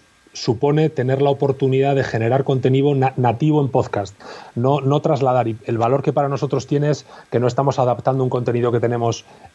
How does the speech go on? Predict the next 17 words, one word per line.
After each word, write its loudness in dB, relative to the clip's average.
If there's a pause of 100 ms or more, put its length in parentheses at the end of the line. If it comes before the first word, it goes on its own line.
eh, 0
en 2
el 2
papel 0
a 2
la 2
web, 0
que -2
es -2
en -4
lo -2
que -2
los 0
medios 0
comenzamos 0
a 2
centrarnos, -2